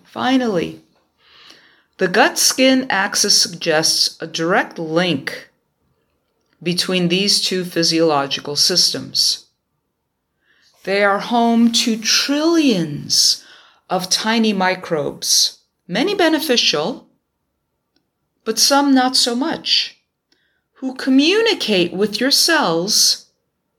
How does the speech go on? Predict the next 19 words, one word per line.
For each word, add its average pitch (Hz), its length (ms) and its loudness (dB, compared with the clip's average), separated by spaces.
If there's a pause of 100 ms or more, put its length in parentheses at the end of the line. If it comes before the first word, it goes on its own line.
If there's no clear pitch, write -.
(280)
and 277 420 2
each - 480 -2
other 285 640 0 (1500)
to - 140 -2
support 196 760 0 (720)
a 180 60 -2
healthy 190 360 0
microbiome. 160 920 -2 (1600)
So, - 180 -4
you 247 100 2
know, 247 200 6
it's 240 160 0
not 311 200 2
just 269 240 0
what 220 220 -2
we 226 120 2
eat, - 540 -2 (460)
it's 202 220 -2
also 214 640 0